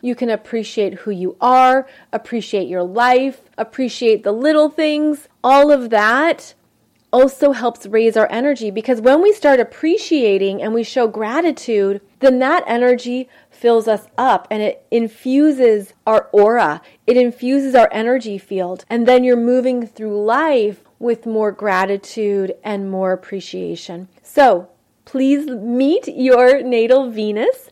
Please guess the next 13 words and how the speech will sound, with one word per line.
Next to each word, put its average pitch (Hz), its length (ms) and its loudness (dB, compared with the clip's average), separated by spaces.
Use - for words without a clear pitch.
And 254 160 2
I 240 140 2
did 254 600 0
do 247 500 -2
a 240 100 0
separate 247 720 0
podcast 233 600 -4
episode 208 600 -4
as 196 240 -6
well 208 400 -4
that 233 180 4
went 233 260 -2
through 233 800 -2